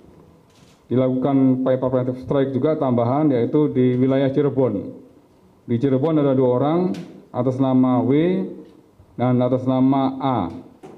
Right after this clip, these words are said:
Untuk barang buktinya yang berhasil diamankan, khusus untuk tersangka A alias Auli alias Gondrong, ada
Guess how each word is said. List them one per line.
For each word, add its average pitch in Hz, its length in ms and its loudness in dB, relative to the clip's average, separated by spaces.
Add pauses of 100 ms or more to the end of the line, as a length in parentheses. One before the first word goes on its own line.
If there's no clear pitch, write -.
(260)
Untuk 143 240 0
barang 139 320 0
buktinya 143 560 2
yang 143 160 0
berhasil 127 320 0
diamankan, 127 880 0 (320)
khusus 123 320 -6
untuk 120 240 0
tersangka 117 720 -2
A 120 320 -2
alias 113 320 -4
Auli 117 240 -2
alias 110 240 -2
Gondrong, 127 720 -2 (800)
ada 123 640 0